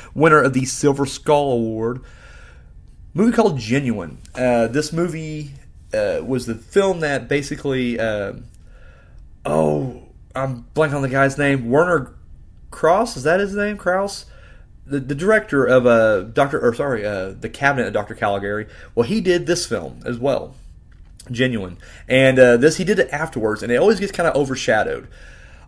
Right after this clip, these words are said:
I'll be honest with you, as a member of the Academy, I struggled not making this number one, um,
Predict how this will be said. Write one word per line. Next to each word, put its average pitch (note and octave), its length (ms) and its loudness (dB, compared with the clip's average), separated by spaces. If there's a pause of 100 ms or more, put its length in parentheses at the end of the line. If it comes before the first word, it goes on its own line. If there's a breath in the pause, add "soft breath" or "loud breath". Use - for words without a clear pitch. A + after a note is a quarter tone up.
I'll G#3 140 8
be G3+ 120 2
honest G3 220 4
with C3+ 140 0
you, G#2+ 360 -2
as C#3 300 2
a C3+ 140 6
member D3+ 420 4
of C#3 160 4
the C#3 140 4
Academy, C#3 640 2
I C3+ 160 0
struggled A#2 760 2 (760)
not C3+ 260 2
making C3 160 0
this A#2+ 180 -4
number A#2 200 -2
one, G#2 460 -4 (440 soft breath)
um, G2+ 720 2